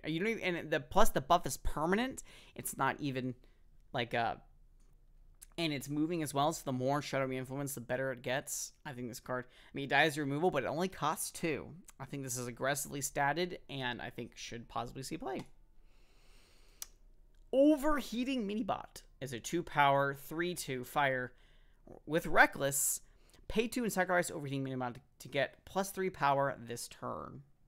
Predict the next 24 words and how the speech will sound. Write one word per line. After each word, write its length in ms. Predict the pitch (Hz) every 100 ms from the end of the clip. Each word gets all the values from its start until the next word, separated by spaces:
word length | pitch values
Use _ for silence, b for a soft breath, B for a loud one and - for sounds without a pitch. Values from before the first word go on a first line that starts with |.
| - - _ _ _ _ _ _ - - -
Okay. 340 | 392 220 226 247 - - - - - - - - -
It's 100 | -
fine. 380 | 156 143 143 - b b b b -
It's 140 | 139 160
a 40 |
one. 420 | 131 147 139 147 151 - b b b b - 135
Um, 420 | 131 123 120 117 - - - - - - - -
it's 120 | 151 147
a 40 |
granted 360 | 156 156 165 160
in, 140 | 175
so 80 | 170
there's 160 | 135
certainly 260 | - 175 151
granted 320 | 123 135 139
in 100 | 139
synergies 460 | 135 143 135 139 135
that 60 |
go 120 | 135 135
along 260 | 131 131
with 120 | 127 139
it. 140 | - _
Um, 380 | 123 123 120 127 - b b b b b _ -
but 300 | 120 110